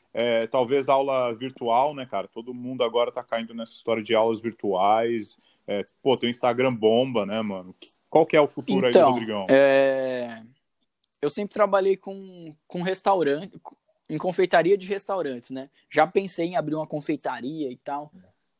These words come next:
Speaker 2: Em dois mil e quatorze eu tava com, pensando nisso, assim, "Ah, o que que eu vou fazer, né? O que que eu penso em fazer?" Confeitaria, só que eu nunca trabalhei numa confeitaria, né? Nem numa chocolateria, sei lá. Se eu abrir isso, eu vou quebrar. Aí olha a minha ideia.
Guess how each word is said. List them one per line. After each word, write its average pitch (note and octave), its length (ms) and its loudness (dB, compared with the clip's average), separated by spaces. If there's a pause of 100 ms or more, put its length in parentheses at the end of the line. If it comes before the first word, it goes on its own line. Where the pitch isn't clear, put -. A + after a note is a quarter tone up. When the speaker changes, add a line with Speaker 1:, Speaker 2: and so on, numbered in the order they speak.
(100)
Speaker 2:
Em C3 60 -12
dois C3 160 -4
mil D#3 100 -8
e D#3 40 -12
quatorze D3+ 420 0
eu D#3+ 80 -4
tava D3 220 0
com, D3 380 -8 (100)
pensando D#3 640 -2
nisso, C#3+ 260 -4
assim, D3+ 220 -10
"Ah, C#3+ 260 -10
o - 580 -20
que - 120 -12
que - 80 2
eu G#3 80 8
vou F#3 100 2
fazer, C3+ 460 2
né? B2+ 80 -4
O B2 40 -8
que F3 120 -14
que - 60 -10
eu F3 80 0
penso E3 360 -6
em E3 60 -8
fazer?" C3 500 -8 (300)
Confeitaria, D#3 960 -2 (280)
só - 160 2
que F3+ 80 0
eu G#3 60 2
nunca A#3 200 -6
trabalhei A3 480 2
numa A3+ 180 -10
confeitaria, D#3+ 720 -6
né? C3+ 160 -10
Nem D3 160 -10
numa F#3+ 180 -4
chocolateria, D#3 760 -2
sei D3 180 -8
lá. C3 200 -10 (360)
Se - 120 0
eu E3 80 6
abrir E3 480 0
isso, A#3 220 -4
eu D#3 80 2
vou E3+ 140 -4
quebrar. F#3+ 540 0 (600)
Aí D3 220 0
olha F3 180 0
a - 20 -4
minha G3+ 180 -8
ideia. C3 440 -4